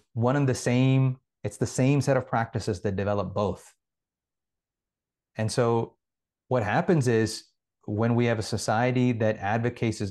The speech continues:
advocates practices that are deficient in nutrition, movement, connection, and rest, which is what happens predominantly, this leads to disease,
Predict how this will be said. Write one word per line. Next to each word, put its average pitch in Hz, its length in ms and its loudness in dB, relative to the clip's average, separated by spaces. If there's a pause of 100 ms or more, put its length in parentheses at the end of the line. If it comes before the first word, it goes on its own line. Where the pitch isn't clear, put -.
(140)
advocates 107 480 -4
practices 110 640 -4
that 104 120 0
are 95 60 -2
deficient 101 600 -2
in 95 80 -4
nutrition, 98 480 -4
movement, 98 320 -6
connection, 92 340 -4
and 87 100 -6
rest, 90 380 -4
which 98 220 -6
is 98 260 -2 (140)
what 101 160 -2
happens 92 400 -6
predominantly, 92 680 -4 (420)
this 127 180 -2
leads 131 300 2
to 117 100 -2
disease, 98 720 -2